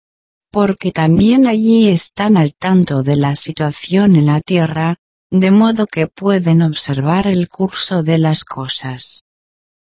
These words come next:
Y de esta manera pueden reconocer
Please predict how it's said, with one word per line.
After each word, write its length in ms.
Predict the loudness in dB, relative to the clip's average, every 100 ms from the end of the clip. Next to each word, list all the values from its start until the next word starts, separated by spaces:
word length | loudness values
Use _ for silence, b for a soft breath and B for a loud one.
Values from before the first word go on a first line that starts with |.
| _
Y 180 | -2 -2
de 180 | 0 -2
esta 340 | -2 -2 2
manera 560 | 4 4 4 2 0 -2
pueden 440 | -2 0 2 4
reconocer 920 | 2 0 -2 -2 0 0 -2 -8 -10